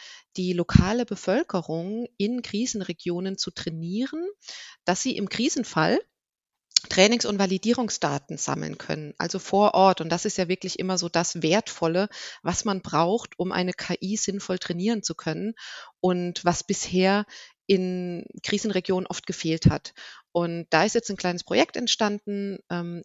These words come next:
eben zum, ja, zur, ähm, zum Trainieren der lokalen Bevölkerung, dann die Arbeiten zu unterstützen. Und da unterstützt auch unser K-I-Team aus dem D L R. Ansonsten,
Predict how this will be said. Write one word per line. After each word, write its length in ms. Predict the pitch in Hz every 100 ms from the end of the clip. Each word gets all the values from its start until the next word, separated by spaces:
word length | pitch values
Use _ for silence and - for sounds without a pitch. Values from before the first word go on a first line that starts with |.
| -
eben 320 | 170 175 165
zum, 800 | - 165 160 160 160 156 160 156 _ - _
ja, 280 | - 160 156 - - _
zur, 540 | - 175 165 160 156 -
ähm, 500 | 165 160 160 160 160 -
zum 200 | 175 160
Trainieren 580 | - 175 180 208 202 185
der 380 | 165 170 165 - - _
lokalen 360 | 175 - 165
Bevölkerung, 680 | 170 165 160 160 160 160 160
dann 260 | 156 156 160
die 180 | 180 175
Arbeiten 320 | 160 165 160
zu 120 | -
unterstützen. 560 | 156 151 - 147 - 135
Und 120 | 151
da 100 | 156
unterstützt 600 | 170 160 - - - -
auch 220 | 151 156
unser 380 | - 160 151 151
K-I-Team 760 | - 160 - 214 - 185 180 - - - -
aus 240 | 165 165
dem 180 | 160 160
D 200 | 151 156
L 80 | -
R. 340 | 151 147 143 - - - - - _ _
Ansonsten, 760 | 180 180 196 226 240 226 226